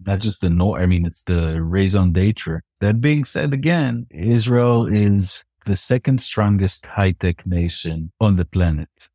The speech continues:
in addition to it being one of the strongest military and financial superpowers on the planet.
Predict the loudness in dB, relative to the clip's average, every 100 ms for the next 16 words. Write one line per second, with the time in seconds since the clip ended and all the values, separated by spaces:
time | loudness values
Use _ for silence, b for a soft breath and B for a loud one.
0 | _ -4 0 0 0 0 -2 0 -2 -2
1 | 0 0 2 0 0 0 2 0 -2 -6
2 | -2 0 2 0 -2 -4 -4 2 4 4
3 | 2 0 0 2 4 4 2 2 0 0
4 | 0 0 2 2 0 0 -2 -2 -6 -4
5 | -2 0 2 2 2 0 0 -4 -4 -4
6 | -6